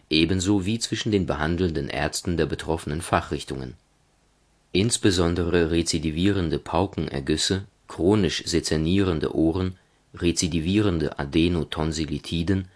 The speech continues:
aber auch rezidivierende Rhinosinusitisden sind für das betroffene Kind und seine Eltern quälend und ihre Behandlung von Rückschlägen geprägt. Demgegenüber stehen eine ganze Anzahl empirisch bewährter, aber wissenschaftlich nicht immer bewerteter Behandlungsmethoden.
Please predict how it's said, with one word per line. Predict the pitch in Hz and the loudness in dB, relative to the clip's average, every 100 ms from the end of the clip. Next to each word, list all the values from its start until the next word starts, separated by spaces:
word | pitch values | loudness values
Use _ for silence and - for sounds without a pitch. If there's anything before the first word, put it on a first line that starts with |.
| _ _ - | _ _ 4
aber | 87 101 98 | 6 6 4
auch | 110 104 | 2 2
rezidivierende | 90 - 73 73 82 95 92 95 92 87 - | 0 0 -4 -2 0 0 2 2 2 2 -2
Rhinosinusitisden | 76 92 101 98 85 82 85 76 76 - 85 85 95 92 - - | -2 0 2 2 0 0 0 -2 -4 -4 -2 2 0 -2 -12 -6
sind | - 107 | 2 2
für | - | 4
das | - 92 | 2 2
betroffene | 76 - 73 - 73 | 0 0 -2 -2 -6
Kind | - 87 92 | -2 -2 -2
und | - 113 | -2 0
seine | 104 82 71 | 2 2 0
Eltern | 76 78 90 85 | -2 0 -2 -2
quälend | 78 73 78 85 87 - - | 0 2 2 -2 -4 -14 -6
und | 80 | -4
ihre | - 76 73 | -2 -2 -2
Behandlung | 71 76 85 90 98 | -2 -2 0 0 -4
von | - 73 | -4 -6
Rückschlägen | 71 80 - - 82 80 | -4 -4 -4 -2 0 0
geprägt. | 101 - 80 67 - _ _ _ - | -2 -2 -4 -6 -12 _ _ _ -12
Demgegenüber | 69 80 82 87 90 90 87 87 90 | 2 4 4 2 0 0 0 0 0
stehen | - 92 113 - | 2 2 2 -2
eine | 76 | -4
ganze | 69 82 90 - | -2 0 0 -2
Anzahl | 76 76 85 80 73 | -2 -2 0 0 0
empirisch | 71 82 82 95 95 | -4 -4 -2 -2 -2
bewährter, | - 71 76 85 98 92 - - - | -2 0 2 2 2 0 -2 -10 0
aber | 80 80 76 | 2 4 2
wissenschaftlich | 113 - - 76 - 71 - | 2 0 0 -2 -2 -8 -6
nicht | 71 - | -6 -4
immer | 85 90 | -2 0
bewerteter | 87 73 71 71 87 90 | 0 0 0 0 -2 0
Behandlungsmethoden. | 92 95 95 82 73 - 67 71 69 | 0 0 0 -2 -4 -6 -4 -4 -4